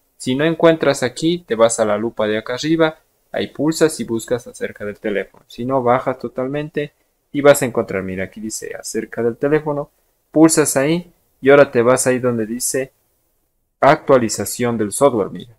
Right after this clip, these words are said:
ahí te dice, bien abajo te dice actualización del software. Pulsas ahí y ahí dices descargar e instalar. Vas a pulsar ahí y vas a ver si es que hay actualizaciones,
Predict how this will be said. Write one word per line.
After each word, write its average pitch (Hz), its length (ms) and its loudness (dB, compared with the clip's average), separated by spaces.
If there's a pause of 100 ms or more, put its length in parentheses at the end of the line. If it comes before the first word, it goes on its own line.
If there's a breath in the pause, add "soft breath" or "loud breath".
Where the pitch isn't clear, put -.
(140)
ahí 104 140 -10
te 107 100 -8
dice, 104 420 -8 (160)
bien 117 260 -4
abajo 110 320 -2
te 104 100 -8
dice 101 200 -8
actualización 101 600 -10
del 101 120 -8
software. - 360 -4 (640)
Pulsas 147 460 4
ahí 160 340 -2 (360)
y 160 240 2
ahí 147 240 4
dices 143 460 -6
descargar 123 760 0
e 101 80 -8
instalar. 107 560 -4
Vas 117 240 -2
a 127 100 -2
pulsar 120 400 -6
ahí 165 320 -4 (460)
y 127 100 -4
vas 139 240 4
a - 80 2
ver 131 180 -2
si 139 140 -8
es 139 140 -8
que 147 260 -6 (280)
hay 113 200 0
actualizaciones, 110 1300 -6